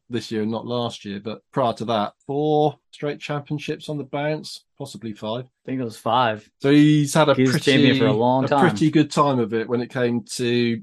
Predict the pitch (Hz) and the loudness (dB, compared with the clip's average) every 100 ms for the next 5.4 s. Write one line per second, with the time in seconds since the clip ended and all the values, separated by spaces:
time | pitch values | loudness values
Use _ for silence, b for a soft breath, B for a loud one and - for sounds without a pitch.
0 | - 135 120 101 131 123 110 107 110 127 | -8 -8 -6 -2 0 2 0 0 -4 -2
1 | 131 127 110 123 113 113 104 117 107 113 | 0 0 -4 -4 -2 -4 -4 -6 -6 -6
2 | 107 107 110 123 104 101 101 101 104 - | -6 -8 0 0 0 -6 -12 -12 -12 -12
3 | 107 120 104 104 107 107 101 104 104 101 | -8 -8 -8 -8 -6 -6 -6 -8 -8 -8
4 | 104 101 110 107 107 101 - - 123 98 | -8 -4 -4 -6 -10 -12 -12 -6 -6 -6
5 | 113 120 117 117 | -8 -4 -4 -4